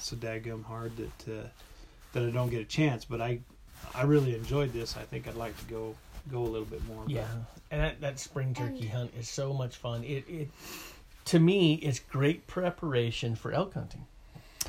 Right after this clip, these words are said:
Speaker 1: And that's what you told me whenever you first got into it. And I know Dana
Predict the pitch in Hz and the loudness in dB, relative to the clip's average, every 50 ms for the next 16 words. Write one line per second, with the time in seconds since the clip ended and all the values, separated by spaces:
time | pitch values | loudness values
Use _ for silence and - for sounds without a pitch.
0 | - - - 127 135 170 175 - 175 139 139 135 123 - 170 190 185 156 139 131 | -8 -4 2 4 6 6 6 4 2 2 2 0 4 4 6 6 8 8 6 6
1 | 131 131 131 123 123 135 175 180 - - 127 117 - - 120 120 120 120 117 117 | 6 6 4 4 4 4 4 2 2 -2 -4 -4 -2 -4 -2 -2 -2 -2 -4 -6
2 | - - 117 120 127 - - - - - - - - 127 120 120 117 113 - 123 | -6 -6 -6 -6 -6 -8 -12 -16 -16 -16 -14 -8 -4 -2 -2 -2 -2 -2 -2 -2
3 | 123 123 123 123 120 120 123 127 143 139 127 123 131 131 | 0 0 0 0 0 0 0 2 2 2 2 0 -2 -4